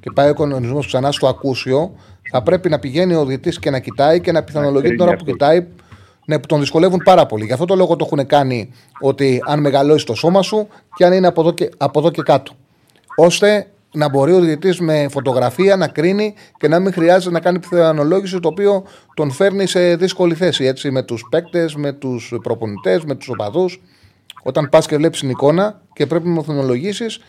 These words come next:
Speaker 1: ουσιαστικά είναι και υποκειμενικό. Δεν θέλουν να το πάνε υποκειμενικά, θέλουν να το κάνουν αντικειμενικό για τον διαιτητή.
Speaker 2: Ναι. Ναι, γιατί, εντάξει, είναι και στην ευχέρεια του, του κάθε διαιτητή τώρα, έτσι, δεν μπορείς να... Με το ακούσιο, δηλαδή, για το, ναι, οκ.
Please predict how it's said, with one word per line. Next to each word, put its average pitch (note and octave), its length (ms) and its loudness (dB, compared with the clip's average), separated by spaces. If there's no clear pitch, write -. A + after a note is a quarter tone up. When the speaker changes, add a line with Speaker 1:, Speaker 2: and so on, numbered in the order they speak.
Speaker 1:
ουσιαστικά G3+ 840 0
είναι F#3 160 0
και F#3 100 0
υποκειμενικό. F3 760 0
Δεν D3 140 -8
θέλουν F3 180 0
να D#3 60 0
το C#3+ 100 -2
πάνε C#3 160 0
υποκειμενικά, B2+ 640 -2
θέλουν F#3 420 0
να F3 140 -2
το - 160 -20
κάνουν F#3 240 0
αντικειμενικό E3 540 -2
για C3+ 120 2
τον G#2 80 -12
διαιτητή. G2 340 -10
Speaker 2:
Ναι. A2 180 -4
Ναι, D3 180 -4
γιατί, A2 300 -4
εντάξει, C3 460 -2
είναι A#2+ 100 -4
και G#2+ 140 -8
στην A2 200 -12
ευχέρεια A2+ 320 -4
του, G#2+ 260 -6
του - 100 -12
κάθε G2+ 260 -2
διαιτητή F2+ 420 -6
τώρα, F2+ 140 -6
έτσι, F#2+ 140 -8
δεν G2 80 -6
μπορείς G2+ 200 0
να... F#2+ 180 -6
Με G#2 100 -2
το G2+ 120 -2
ακούσιο, B2 460 0
δηλαδή, G#2+ 320 0
για A#2+ 160 2
το, A#2 180 -2
ναι, G#2+ 220 -2
οκ. G#2+ 220 -14